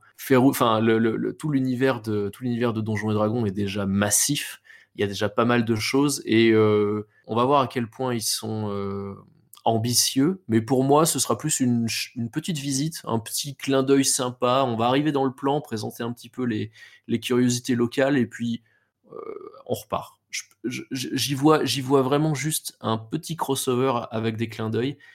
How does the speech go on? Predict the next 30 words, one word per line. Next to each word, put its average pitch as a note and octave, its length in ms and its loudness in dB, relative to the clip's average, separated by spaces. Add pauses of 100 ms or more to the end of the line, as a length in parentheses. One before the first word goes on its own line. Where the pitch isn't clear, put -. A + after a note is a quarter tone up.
(500)
Et A#2+ 120 6
j'espère D#3+ 760 2 (260)
pour A2 180 -6
les A2 100 0
deux C#3 320 0
univers C3+ 480 -2 (280)
que A2+ 120 -10
ça A2 160 -6
va G#2+ 120 -2
pas C3 180 -2
être - 260 -10 (1120)
trop, - 640 -6 (180)
trop - 200 -10
plus - 260 -8
que - 140 -10
ça. - 260 -8 (480)
Euh, G#2+ 220 0
et A2+ 80 4
en A#2+ 80 4
ce A#2+ 100 -2
qui D3 80 -6
concerne D3+ 340 0
les C#3 120 2
prétors C3+ 480 0
qui B2+ 100 -6
vont A#2+ 160 -4
chacun B2+ 320 -6
sur A#2 240 -4
un A2 80 0
plan, C3+ 360 -2